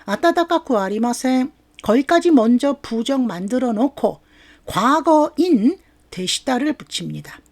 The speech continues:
자, 그렇다면 그거 찾으시면 되죠? 이 번에서 정답이 나왔습니다. 아타타카쿠. 자, 꾸는 이가 꾸로 바뀐 거고, 아리마센 부정,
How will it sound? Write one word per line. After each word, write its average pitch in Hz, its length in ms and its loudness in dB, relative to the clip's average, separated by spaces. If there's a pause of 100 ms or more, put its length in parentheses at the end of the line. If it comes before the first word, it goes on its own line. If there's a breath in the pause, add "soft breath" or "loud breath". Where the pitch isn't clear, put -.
(240)
자, 190 120 -6
그렇다면 349 640 0
그거 330 440 4 (160)
찾으시면 311 540 0
되죠? 277 340 0 (320)
이 247 280 2
번에서 214 640 -4
정답이 220 560 -6
나왔습니다. 156 800 -10 (400 loud breath)
아타타카쿠. 294 1800 2
자, 147 260 -10
꾸는 277 480 2
이가 254 360 -2
꾸로 269 300 -4
바뀐 208 360 -6
거고, 233 380 0 (360 loud breath)
아리마센 320 1040 2 (180)
부정, 214 540 -4